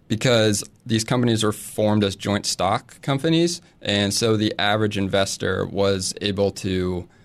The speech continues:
put their money into these companies. Obviously, that probably wasn't <laughs> necessarily a benefit in hindsight once the kind of crash came, but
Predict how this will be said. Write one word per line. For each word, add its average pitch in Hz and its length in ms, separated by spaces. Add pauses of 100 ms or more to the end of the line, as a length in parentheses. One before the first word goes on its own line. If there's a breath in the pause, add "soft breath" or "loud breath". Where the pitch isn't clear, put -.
(120)
put - 140
their 98 140
money 92 520
into 90 600
these 87 240
companies. 87 680 (240 loud breath)
Obviously, 95 360
that 90 320
probably 90 400
wasn't 90 440 (260)
<laughs> - 480
necessarily 92 480
a 87 40
benefit 92 560 (140)
in 98 80
hindsight 110 540 (100)
once 92 380
the 50 440
kind 92 160
of 95 60
crash 95 380
came, 120 360 (360 loud breath)
but 95 340